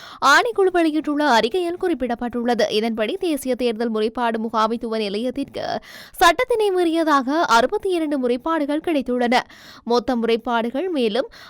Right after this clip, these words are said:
மாவட்ட தேர்தல் முறைப்பாட்டு முகாமைத்துவ நிலையத்திற்கு சட்டத்தினை மீறியதாக நூற்றி ஐம்பத்தி இரண்டு முறைப்பாடுகள் முன்வைக்கப்பட்டுள்ளன. இதற்கமைய கடந்த இருபத்தி நான்கு மணி நேரத்திற்குள்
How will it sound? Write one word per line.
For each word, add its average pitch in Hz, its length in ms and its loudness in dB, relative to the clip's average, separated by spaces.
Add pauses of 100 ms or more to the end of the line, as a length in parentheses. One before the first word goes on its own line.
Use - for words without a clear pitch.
மாவட்ட 311 460 2
தேர்தல் 359 460 0
முறைப்பாட்டு 294 460 -2
முகாமைத்துவ 285 640 0
நிலையத்திற்கு 262 720 -2
சட்டத்தினை 294 480 -2
மீறியதாக 262 800 -2 (340)
நூற்றி 294 380 -2
ஐம்பத்தி 359 340 0
இரண்டு 277 400 0
முறைப்பாடுகள் 302 580 -2
முன்வைக்கப்பட்டுள்ளன. 247 880 -2
இதற்கமைய 220 480 0
கடந்த 320 260 0
இருபத்தி 240 260 -4
நான்கு 220 320 0
மணி 214 240 -2
நேரத்திற்குள் 240 600 0